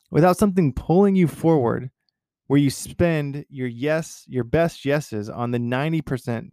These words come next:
to a hundred percent desire range of opportunities, the all-in yeses,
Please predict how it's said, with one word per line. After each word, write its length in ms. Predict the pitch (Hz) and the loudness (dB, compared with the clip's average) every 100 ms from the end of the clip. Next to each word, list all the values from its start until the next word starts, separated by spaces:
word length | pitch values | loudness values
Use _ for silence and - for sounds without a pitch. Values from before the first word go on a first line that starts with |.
| _ | _
to 140 | - 123 | -4 -4
a 60 | |
hundred 280 | 117 165 165 | -2 -4 -4
percent 460 | 147 127 123 117 117 | -4 -6 -6 -6 -4
desire 600 | 117 107 117 143 131 107 | -4 0 0 0 0 -2
range 440 | 107 107 110 117 | -4 -4 -6 -8
of 260 | - 127 117 | -10 -4 0
opportunities, 800 | 117 113 107 147 123 104 107 _ _ _ _ | 0 -2 -6 -6 -6 -6 -8 _ _ _ _
the 100 | - - | -6 0
all-in 480 | 156 156 143 143 123 | 4 4 4 0 0
yeses, 560 | 127 135 - - - | -2 -4 -8 -18 -18